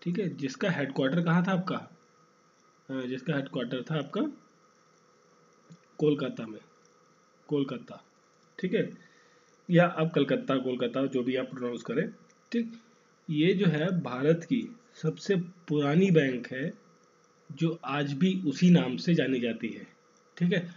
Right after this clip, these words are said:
But हाँ, हालांकि अभी पिछले एक दो साल पहले ही जो मर्जर हुआ बैंक्स का कई सारी, तो इसका नाम अब ये मर्ज हो गई है इंडियन बैंक के साथ, इंडियन बैंक के साथ, ठीक है। तो इलाहाबाद तो बैंक अब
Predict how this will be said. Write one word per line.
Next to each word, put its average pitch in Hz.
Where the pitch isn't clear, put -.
But 131
हाँ, 143
हालांकि 143
अभी 156
पिछले 143
एक 135
दो 139
साल 143
पहले 120
ही 214
जो 139
मर्जर 135
हुआ 165
बैंक्स 127
का 151
कई 131
सारी, 131
तो 170
इसका 151
नाम 143
अब 156
ये 147
मर्ज 143
हो 143
गई 135
है 170
इंडियन 160
बैंक 131
के 120
साथ, 113
इंडियन 139
बैंक 131
के 123
साथ, 101
ठीक 180
है। 190
तो 147
इलाहाबाद 147
तो 165
बैंक 151
अब 156